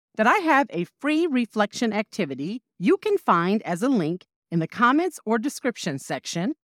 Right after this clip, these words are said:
depending on where you're listening from. This simple and easy application tool will help you engage personally with today's episode.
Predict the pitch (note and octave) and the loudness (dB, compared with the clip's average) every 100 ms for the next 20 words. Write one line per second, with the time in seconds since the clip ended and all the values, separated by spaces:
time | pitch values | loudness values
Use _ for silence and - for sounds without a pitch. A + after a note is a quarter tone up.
0 | _ C4+ E4 G4 G4 E4+ C4 B3 B3 G3+ | _ -4 -2 0 2 2 4 4 2 0
1 | - F3+ F3 F3+ E3 - C#2 - _ _ | -2 -2 -2 0 -2 -4 -6 -20 _ _
2 | _ E3 G#3+ C#4 - - - G#3 - G4+ | _ 0 2 2 -4 -8 -2 0 0 -4
3 | - _ F3+ F3 - F#3+ C#4 F#4 F#4+ - | -6 _ -4 -4 0 0 2 0 -2 0
4 | A3+ D4+ B3 G#3 - C#4 - A3 C3+ E3 | 0 0 -2 -2 0 -2 -2 -4 -4 -6
5 | B3+ - - G3 F#3+ F4 - C#4 D4 A3+ | -10 -18 -2 -2 2 0 0 0 0 2
6 | A3+ G3 F#3+ G3 - - D4 D#4+ G#3+ C#3 | 2 2 0 -4 -12 -4 -4 0 -2 -2
7 | B2+ C3 F3+ _ _ E3+ B3 - _ B3+ | -4 -8 -8 _ _ -2 0 -2 _ -6
8 | F3 D#3 E3 - - B3+ C4+ F#3+ - B2 | -4 -4 -4 -8 -8 -6 -6 -8 -8 -10
9 | - - | -10 -18